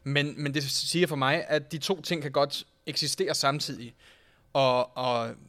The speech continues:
den, det, at vi grundlæggende tror på, eller at vi har en grundlæggende tro og tillid til,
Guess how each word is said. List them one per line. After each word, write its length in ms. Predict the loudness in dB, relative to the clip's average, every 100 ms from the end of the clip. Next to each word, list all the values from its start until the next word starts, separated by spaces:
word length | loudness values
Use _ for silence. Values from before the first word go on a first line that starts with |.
| _ _ _
den, 320 | 2 2 -2 -8 _ _ _ _ _ _ _ _ _ _ _ _ _ 0
det, 160 | 4
at 220 | 6 4 2
vi 180 | -2 -2 -4
grundlæggende 720 | 2 4 4 4 2 2 -2
tror 400 | -2 2 4 4
på, 640 | 0 0 2 2 -4 -12 _ _ _ _ _ -6
eller 420 | 0 4 4 2 -8 _ -6
at 180 | -4 0
vi 80 | 0
har 240 | 2 2
en 120 | 0
grundlæggende 640 | 0 4 4 4 2 0 -4
tro 420 | -4 0 -2 -2 _ _ _ _ _ _ _ _ _ _ _ _ _ _ -4
og 140 | 0
tillid 360 | 2 2 2 -2
til, 380 | -2 -2 -2